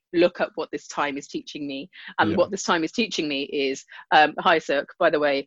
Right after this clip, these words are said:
Speaker 1: you haven't had a break in five years.
Speaker 2: Yeah.
Speaker 1: Maybe <laughs>
Speaker 2: <laughs>
Speaker 1: now's the time to actually go reflect on the past five years, look at where you wanna go, um, see how, you know, what, like,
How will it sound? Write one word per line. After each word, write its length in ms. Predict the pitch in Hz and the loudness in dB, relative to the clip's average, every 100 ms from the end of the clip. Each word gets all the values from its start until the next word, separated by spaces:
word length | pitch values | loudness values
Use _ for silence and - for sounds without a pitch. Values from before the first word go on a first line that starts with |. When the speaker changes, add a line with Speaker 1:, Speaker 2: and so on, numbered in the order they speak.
| _ | _
Speaker 1:
you 140 | 202 202 | -4 0
haven't 200 | 190 165 | 0 0
had 160 | - | 0
a 40 | 160 | 2
break 240 | 165 147 - | 2 0 -2
in 80 | 151 | -2
five 280 | 151 143 | 0 2
years. 380 | - 143 139 - - - | 0 -2 -2 -6 -12 -8
Speaker 2:
Yeah. 160 | 104 233 | 2 6
Speaker 1:
Maybe 460 | 277 202 165 180 508 - | 8 8 6 6 4 -4
<laughs> 120 | - | -10
Speaker 2:
<laughs> 140 | - - | -8 0
Speaker 1:
now's 380 | 247 - 370 | 4 6 6
the 100 | - | 4
time 360 | 208 233 175 180 311 277 | 0 2 2 2 -4 -6
to 120 | - 170 | 2 4
actually 360 | 180 - 170 | 4 0 -2
go 280 | 160 151 156 - _ 190 | 2 4 2 -2 _ -6
reflect 520 | 190 - 185 - - | -4 2 0 0 -6
on 80 | 180 | -4
the 80 | 175 | -2
past 220 | 185 - | -4 -2
five 200 | 170 160 | -4 -2
years, 240 | 151 151 - - | -2 -2 -6 -8
look 180 | 202 226 | -4 0
at 80 | 185 | 2
where 100 | 170 | 0
you 140 | 170 175 | 0 -2
wanna 260 | 214 208 | -2 -2
go, 380 | 175 131 143 165 - - - - | -4 -4 -4 -4 -8 -20 -6 2
um, 300 | 160 151 175 - | 4 2 -2 -12
see 260 | - 226 | -4 -4
how, 280 | 208 175 175 | 0 0 0
you 120 | 185 175 | -4 0
know, 240 | 151 160 - - - | 0 0 -6 -20 -12
what, 240 | 190 202 - | -8 -8 -4
like, 160 | 208 | -4